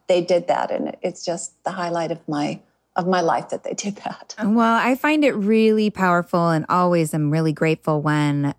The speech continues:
Speaker 2: um, people who write about parenting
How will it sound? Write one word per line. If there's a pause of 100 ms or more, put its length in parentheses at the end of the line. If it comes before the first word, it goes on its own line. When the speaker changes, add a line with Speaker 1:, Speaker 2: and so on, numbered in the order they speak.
Speaker 2:
um,
people
who
write
about
parenting